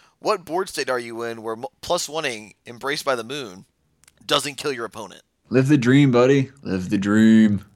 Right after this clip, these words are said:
Speaker 1: But he won the, he lived the dream. He got the emblem. He killed his opponent with the emblem. It was
Speaker 2: I
Speaker 1: fun.
Speaker 2: actually, I actually opened an emblem <laughs> in one of my packs. It's, that's as close to a planeswalker as I got.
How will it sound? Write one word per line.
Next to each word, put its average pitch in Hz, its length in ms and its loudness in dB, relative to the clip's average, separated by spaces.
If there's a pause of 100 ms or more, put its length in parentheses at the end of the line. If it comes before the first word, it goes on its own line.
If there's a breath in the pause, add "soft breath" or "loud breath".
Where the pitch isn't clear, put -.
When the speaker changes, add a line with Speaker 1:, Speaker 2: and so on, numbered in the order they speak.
Speaker 1:
But 135 120 -4
he 180 80 -2
won 175 160 -6
the, 170 100 -6
he 170 120 -8
lived 165 240 -4
the 147 60 -16
dream. 135 280 -10
He 131 80 -10
got 123 200 0
the 117 140 -6
emblem. 110 280 -8
He 113 100 -12
killed 110 220 -6
his 104 100 -14
opponent 101 240 -14
with 92 100 -20
the 82 120 -18
emblem. 85 240 -20
It 87 60 -20
was - 100 -16
Speaker 2:
I - 20 -8
Speaker 1:
fun. 117 80 0
Speaker 2:
actually, 135 320 -2
I 107 100 0
actually - 260 -6
opened 92 260 -4
an 73 80 -4
emblem 90 440 -6
<laughs> - 60 -16
in 107 80 -4
one 113 100 -8
of - 80 -10
my - 100 -4
packs. - 480 -16
It's, - 280 -12 (140)
that's - 220 -8
as 139 100 -4
close 123 340 2
to 117 120 2
a 104 40 2
planeswalker 98 580 -2
as 92 100 -2
I 85 100 0
got. 82 400 -4